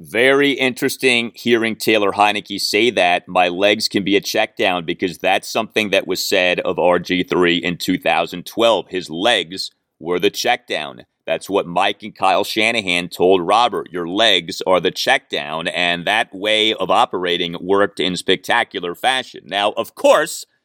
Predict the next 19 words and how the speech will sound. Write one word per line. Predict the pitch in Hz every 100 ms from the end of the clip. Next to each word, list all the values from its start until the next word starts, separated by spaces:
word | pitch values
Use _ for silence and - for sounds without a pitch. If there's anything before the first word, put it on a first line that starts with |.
| _ _
the | 147
concern | 143 170 - 262 262 120 92 -
with | 117 123
Heinicke, | 117 98 90 92 110 165 _ _ _
uh, | 82 90 92 123
as | 135 196
was | 196 208
the | 202
concern | 202 156 190 202
with | 180 147
Robert | 208 165 123
as | 117
time | - 107 104
went | 92
on, | 95 87
right? | 101 151 143 _ _ _ -
The | 220
injury | 294 240 170
history. | 110 87 - 50